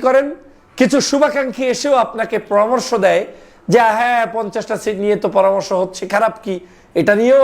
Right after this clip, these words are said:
আমাদের দেশের স্বার্থে এক হওয়া দরকার, চলেন এইটা করি। এইভাবে করে করে একটি গোষ্ঠী তৈরি করা, ইন্টারনাল, আউটসাইড এবং সারা বাংলাদেশের জনগণের মধ্য থেকে যারা মূলত ওই পঞ্চাশটাতে আপনাকে সন্তুষ্ট রাখাতে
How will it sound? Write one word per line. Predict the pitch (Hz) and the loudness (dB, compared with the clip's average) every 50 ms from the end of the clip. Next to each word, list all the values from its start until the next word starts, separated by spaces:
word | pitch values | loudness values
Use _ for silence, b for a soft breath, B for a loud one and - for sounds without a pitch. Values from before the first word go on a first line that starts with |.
| 254 226 | 4 2
আমাদের | 208 214 196 190 202 175 160 190 | 0 -2 -4 -6 -6 -6 -6 -8
দেশের | 180 - - 180 - - | -8 -6 -8 -8 -6 -4
স্বার্থে | - 180 - - - 175 170 165 | -4 -4 -4 -2 0 2 2 2
এক | 160 - | 0 0
হওয়া | 170 170 170 151 156 | 0 0 0 0 -2
দরকার, | 160 143 - 165 151 143 - - B B B B B _ - | -4 -2 0 0 -2 -2 -2 -6 B B B B B _ 2
চলেন | 202 220 220 226 208 190 180 | 2 2 2 2 0 0 0
এইটা | 180 180 190 180 180 | 0 0 -2 -2 0
করি। | 175 160 147 135 123 - B B B B B B B - 269 | 0 0 0 0 -4 -8 B B B B B B B 0 2
এইভাবে | 294 277 302 294 302 294 302 269 | 2 2 2 2 0 -2 -2 0
করে | 277 277 262 - | 0 0 0 0
করে | 277 269 269 247 247 | 2 2 2 2 0
একটি | - - - 262 240 214 208 269 - b b b b b b b | -2 -6 -4 -2 -2 -2 -4 -8 -12 b b b b b b b
গোষ্ঠী | 165 202 294 277 - - - - 311 262 226 269 | 2 4 4 4 2 -2 -2 -2 0 2 2 2
তৈরি | 254 247 233 233 208 - | 2 2 0 -4 -4 -2
করা, | 208 190 180 190 214 - - - 202 226 | 0 0 2 2 0 -2 -4 -4 -4 -2
ইন্টারনাল, | 233 233 202 262 269 269 262 262 277 269 269 - - 196 | -2 0 2 2 2 2 2 0 -2 -2 -2 -2 -2 0
আউটসাইড | 208 226 202 - - - 254 269 269 247 247 226 | 0 -2 -2 -6 -4 0 2 2 2 2 0 0
এবং | 220 214 208 202 185 - - - - - - | 0 0 0 -2 -6 -12 -16 -14 -10 -4 0
সারা | - 269 285 294 277 | 0 2 2 2 0
বাংলাদেশের | 277 262 254 254 220 233 - - 233 202 180 | 0 2 2 2 2 0 0 0 0 2 2
জনগণের | 208 202 208 196 202 196 214 254 262 240 | 0 2 2 2 0 2 2 2 2 2
মধ্য | 233 196 165 196 185 - | 0 -2 -2 -4 -4 -4
থেকে | 190 - - 160 147 143 - B B B B B B - 139 120 | -4 -2 -2 -2 -2 -2 -6 B B B B B B -2 0 2
যারা | 247 247 262 277 277 294 294 285 226 208 | 2 2 2 2 0 0 0 -2 0 0
মূলত | 233 269 269 269 240 254 240 233 | 2 4 4 4 2 2 2 2
ওই | 226 214 - - | 2 0 -2 -4
পঞ্চাশটাতে | 220 208 185 - 233 190 - - 202 196 - - 170 | -4 -4 -2 -4 -6 -4 -2 -2 0 2 2 2 2
আপনাকে | - - 175 160 175 160 - - | 0 -4 -8 -6 -8 -6 -4 -4
সন্তুষ্ট | 170 160 143 - 151 - - - 160 143 | -4 -4 -2 -4 -6 -4 -2 0 2 2
রাখাতে | 147 139 - 160 147 - 147 | 2 0 -2 -6 -6 -4 -6